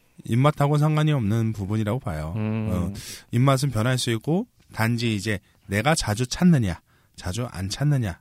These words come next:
Speaker 1: 이 차이가 좀 발생하는 게 아닐까.
Speaker 2: 음, 맞습니다.
Speaker 1: 네네. 다시 한번 이제 또 티엠아이 시간으로 돌아가자고 하면은, 어, 기원은 그렇게 되고 이제 우리나라에서도 뭐 역사적으로 따지고 보면 천육백 년대쯤에 이제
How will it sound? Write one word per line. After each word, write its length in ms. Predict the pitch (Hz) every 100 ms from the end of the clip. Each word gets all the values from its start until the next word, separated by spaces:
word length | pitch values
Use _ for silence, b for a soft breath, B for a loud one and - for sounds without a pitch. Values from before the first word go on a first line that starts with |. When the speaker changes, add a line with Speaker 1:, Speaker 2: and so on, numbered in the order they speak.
| _
Speaker 1:
이 120 | 101
차이가 280 | - 175 175
좀 140 | 160
발생하는 460 | 151 120 143 135 139
게 60 | 131
아닐까. 540 | 90 90 80 85 107
Speaker 2:
음, 320 | 120 120 120 107
맞습니다. 480 | 107 - 98 87
Speaker 1:
네네. 180 | 98 85 80 B B B -
다시 240 | 143 170
한번 220 | 180 170
이제 280 | 147 139 123 113
또 140 | 139 123
티엠아이 600 | - 185 175 143 123 113
시간으로 320 | - 143 127
돌아가자고 480 | 101 104 110 101 104
하면은, 640 | 117 156 98 101 120 76 -
어, 360 | 87 85 67 60 - - _ -
기원은 480 | - 123 147 208 208
그렇게 300 | 151 127 151
되고 400 | 123 90 131 170 - b b b b -
이제 120 | 92
우리나라에서도 2250 | 101 147 190 180 170 165 160 160 156 151 147 147 139 135 143 131 147 143 135 110 87 58 -
뭐 280 | 107 92 76 - -
역사적으로 460 | 104 - 143 135 131
따지고 320 | - 139 139
보면 280 | 120 117 117
천육백 540 | - 185 139 - 131 135
년대쯤에 960 | 120 113 107 - _ - 101 107 139
이제 240 | 123 107